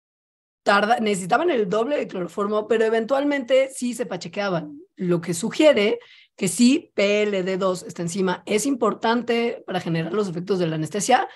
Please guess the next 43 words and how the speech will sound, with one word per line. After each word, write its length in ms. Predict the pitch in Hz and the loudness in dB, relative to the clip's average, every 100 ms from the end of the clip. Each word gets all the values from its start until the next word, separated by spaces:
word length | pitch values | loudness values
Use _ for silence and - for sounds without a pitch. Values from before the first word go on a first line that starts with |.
| - _ | -18 _
pero 220 | 208 208 | 0 4
para 200 | 214 208 | 6 4
nada 280 | 226 247 262 | 4 4 4
es 80 | 254 | 2
lo 100 | 196 | -2
único 220 | 208 196 | -4 -6
que 60 | 151 | -6
está 180 | 180 | -4
pasando 260 | 175 175 190 | -4 -2 2
ahí, 260 | 247 170 - _ - | 2 2 -6 _ -6
porque 200 | 196 202 | -2 0
si 80 | |
fuera 220 | 185 262 277 | 4 6 6
lo 140 | 277 | 6
único 320 | 277 277 262 | 4 0 -2
que 80 | 262 | -2
pasa, 400 | - - 226 226 | 0 0 0 0
pues 100 | 208 | -2
las 140 | 185 | -2
mosquitas 420 | 190 180 196 226 220 | -4 -6 -2 -2 -2
simplemente 840 | 202 202 190 175 196 196 196 - _ _ - | -4 -4 -4 -4 0 0 -2 -6 _ _ -4
no 260 | 202 233 | 0 2
se 120 | 262 | 4
dormirían 680 | 240 233 240 254 202 233 285 | 4 2 0 2 2 0 -6
y 420 | - 165 160 160 165 | -8 -8 -6 -6 -4
no 160 | 175 | -2
habría 260 | 190 196 196 | 0 2 2
reacción 320 | 175 165 170 | 0 -2 -4
de 60 | 170 | -4
anestesia. 480 | 170 208 - - - - | -4 -8 -10 -12 -16 -8
Si 180 | 226 | 0
la 140 | 214 233 | 4 6
hay, 140 | 202 | 6
solo 280 | - 165 170 | 2 0 0
necesitan 640 | 160 - - 185 226 294 | -2 -6 -10 -8 -6 -4
más. 240 | 311 277 - - - | -2 -2 -6 -20 -10
Entonces, 320 | - 202 208 | -2 0 4
tienen 240 | 294 302 | 4 4
que 60 | 240 | 2
estar 180 | 208 196 | 0 -2
pasando 320 | 180 175 165 | -2 -2 0
más 180 | 156 - | -2 -6
cosas. 400 | - - - | -14 -16 -20